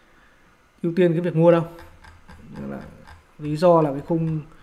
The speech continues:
trung hạ nó vẫn đang khá là gay go.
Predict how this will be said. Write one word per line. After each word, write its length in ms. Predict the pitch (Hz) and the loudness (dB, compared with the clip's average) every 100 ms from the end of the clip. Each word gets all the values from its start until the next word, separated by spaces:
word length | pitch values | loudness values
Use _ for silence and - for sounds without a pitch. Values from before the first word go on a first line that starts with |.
| - - - _ - | -20 -20 -20 _ -10
trung 180 | 160 | -6
hạ 220 | 160 160 113 | -4 -4 -6
nó 80 | 143 | -8
vẫn 140 | 160 | -6
đang 240 | 160 151 | -6 -6
khá 220 | 143 143 180 | -10 -10 -6
là 320 | 170 139 127 120 113 131 - _ 156 | -6 -6 -12 -16 -20 -20 -20 _ -12
gay 180 | 147 | -8
go. 280 | 139 151 143 | -4 -4 -4